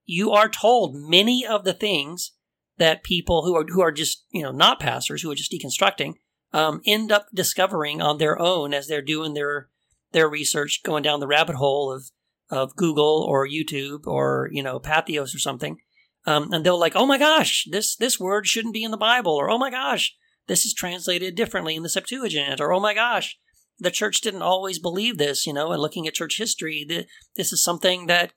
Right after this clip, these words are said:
um, developed quite recently, whether that's dispensationalism or, uh, Calvinism, you know, penal substitution and that kind of thing.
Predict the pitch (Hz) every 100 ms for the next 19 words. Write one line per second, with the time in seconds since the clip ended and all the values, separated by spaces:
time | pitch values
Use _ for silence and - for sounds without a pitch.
0 | - 160 160 156 151 175 180 - - 185
1 | 196 196 233 - 156 139 143 131 - _
2 | _ _ _ _ 160 151 151 147 - 160
3 | 160 139 180 175 180 156 139 139 139 131
4 | 127 - 135 135 131 135 135 135 139 131
5 | 131 - 175 165 160 139 135 131 185 151
6 | 165 165 - 156 165 - 170 - 143 143
7 | 147 160 151 196 190